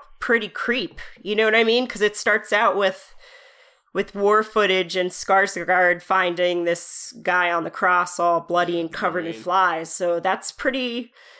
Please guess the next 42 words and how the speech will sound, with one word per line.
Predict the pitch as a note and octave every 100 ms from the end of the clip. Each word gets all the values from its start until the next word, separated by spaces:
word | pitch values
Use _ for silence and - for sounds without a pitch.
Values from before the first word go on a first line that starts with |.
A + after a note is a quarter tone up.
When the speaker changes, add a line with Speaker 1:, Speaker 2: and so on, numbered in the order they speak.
| _ _
Speaker 1:
you | G#3
know, | F#3+ F#3 - _ _ -
body | F#3 F#3
horror | G3 F#3 E3 E3+ F3 - - _
is | - E3
not | F3 F3
my | F3
thing. | G3+ F3 E3 F3 F#3+ _ - - - _
Um, | - F3+ E3+ E3 D#3+ - - -
super, | - G#3 F3 G3 -
super | - C#4 B3+
blood | A#3+ G3+ G3+
and | G3+
guts | G3 -
and | F#3+ F#3
war. | E3+ F3+ F#3 A3
I'm | - G#3
like, | F3+ F3
Speaker 2:
That | D#3
Speaker 1:
you | B3
Speaker 2:
part | F#3 E3+
Speaker 1:
know. |
Speaker 2:
is | D3+
a | C3+
night-, | B2 B2+ -
is | C3
a | C3
nightmare. | A2+ G#2+ F#2 F#2 -
Speaker 1:
Yeah. | - B4+ -
Speaker 2:
A | -
hundred | A3+ -
percent. | G3 G3 G3
Speaker 1:
And | G3
Speaker 2:
Yeah. | - - - - -
Speaker 1:
so | - A#3
then | G#3+ G#3 G3+ G3+ G3+ - _
knowing | G#3 G#3 G#3 G3+ G#3 G#3
that | G3 G3
that's | F3+ F3+ -
kind | - F#3 F3
of, | E3+
like, | E3+ F3 E3 -